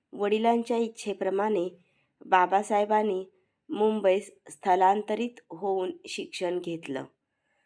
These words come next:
त्यांचे मूळ गाव आंबेवडे असल्यामुळे मुंबईत आल्यावर त्यांनी आंबेडकर हे आडनाव धारण केले. डॉक्टर बाबासाहेबांना अभ्यासाची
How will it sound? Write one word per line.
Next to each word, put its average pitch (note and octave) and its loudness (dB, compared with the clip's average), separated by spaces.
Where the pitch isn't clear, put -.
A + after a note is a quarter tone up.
त्यांचे E3+ 0
मूळ F#3 0
गाव G3 2
आंबेवडे F#3+ 0
असल्यामुळे F#3+ -2
मुंबईत G#3 0
आल्यावर E3+ 0
त्यांनी F#3+ -2
आंबेडकर G#3+ 0
हे G3+ -2
आडनाव F3 0
धारण D#3+ -2
केले. C#3+ -6
डॉक्टर F3+ 2
बाबासाहेबांना F#3+ 0
अभ्यासाची G3+ 0